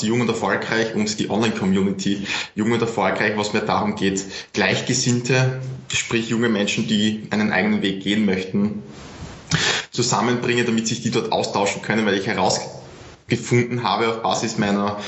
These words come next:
äh, persönlichen Erfahrung, aber auch durch die vielen Nachrichten von Leserinnen und Lesern, dass wir oft das Problem haben, dass wir sagen, „Ja, cool, wir möchten unser eigenes Projekt umsetzen“, aber dann von unseren Mitmenschen, Familie, Freunde, Bekannte hören, „Du bist doch völlig verrückt.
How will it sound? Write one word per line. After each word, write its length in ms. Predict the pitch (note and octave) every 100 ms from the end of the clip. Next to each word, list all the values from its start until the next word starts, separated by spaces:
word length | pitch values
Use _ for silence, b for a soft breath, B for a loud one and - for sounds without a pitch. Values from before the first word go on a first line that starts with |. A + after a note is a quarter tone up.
| B B B -
äh, 80 | - -
persönlichen 520 | - G#2+ A2 A#2 C3 B2+
Erfahrung, 440 | B2+ G2+ A2 A#2
aber 160 | G#2 F2+
auch 160 | -
durch 140 | A#2 A2+
die 80 |
vielen 400 | A2 A2 A2 A2+
Nachrichten 480 | G2+ F#2+ A#2 A2 A2+
von 160 | - G2
Leserinnen 480 | G2 A#2 A2 G#2+ G#2+
und 160 | A2+
Lesern, 500 | G#2 G2+ A2 A2 G#2+ - B B B B - -
dass 180 | G#2+
wir 120 | G#2+ F#2+
oft 160 | -
das 80 | B2
Problem 400 | B2 F#2 F#2 A2+
haben, 120 | A#2+
dass 180 | A2 -
wir 340 | G#2+ A2 G#2+ B B
sagen, 300 | B A2 G2+
„Ja, 140 | G#2 G2+ -
cool, 120 | C3
wir 60 |
möchten 260 | A#2+ A2+ -
unser 220 | A2+ A2+
eigenes 280 | G#2 A2 A2+
Projekt 280 | - G#2+ -
umsetzen“, 540 | A2 G#2+ G2 - B2
aber 80 | A2
dann 360 | G#2 G2 A2+ A2+ B B
von 160 | - A2
unseren 260 | G#2+ A2+
Mitmenschen, 480 | A#2 C3 A#2+ G2+ A2
Familie, 420 | - A2+ A#2+ C3
Freunde, 340 | - G#2 A2 C3
Bekannte 460 | C3 - F#2+ G#2+
hören, 140 | A#2 A2+
„Du 80 | A#2
bist 240 | A2+ -
doch 120 | A2+ -
völlig 360 | - A2+ B2+
verrückt. 520 | - A#2 A2+ - -